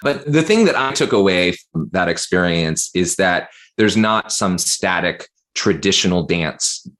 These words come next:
or traditional music, even in a place like Ghana, where you, people talk about the tradition. That tradition has been a dynamic thing for a long, long time. And it's been changing throughout the last,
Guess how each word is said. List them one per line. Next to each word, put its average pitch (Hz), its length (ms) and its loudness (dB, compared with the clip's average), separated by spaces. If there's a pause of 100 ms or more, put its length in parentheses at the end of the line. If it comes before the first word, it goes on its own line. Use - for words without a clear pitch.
or 87 280 0
traditional 95 600 -2
music, 85 520 -2 (440)
even 101 260 4
in 90 160 0
a 80 60 -2
place 85 320 -4
like 80 200 -2
Ghana, 78 520 -2
where 85 200 0
you, 80 580 0 (340)
people 101 240 0
talk 101 220 0
about 82 340 -2
the 85 320 0
tradition. 85 720 -2
That 117 180 -2
tradition 107 380 0
has 85 180 -4
been 87 280 -2
a - 80 -4
dynamic 85 540 -2
thing 82 280 -4
for 80 160 -4
a 78 80 -2
long, 73 280 -2
long - 240 -8
time. - 320 -10 (340)
And 87 380 -2 (120)
it's 101 180 0
been 90 400 0 (280)
changing 110 500 -2
throughout 82 300 0
the 69 60 -6
last, 67 460 -6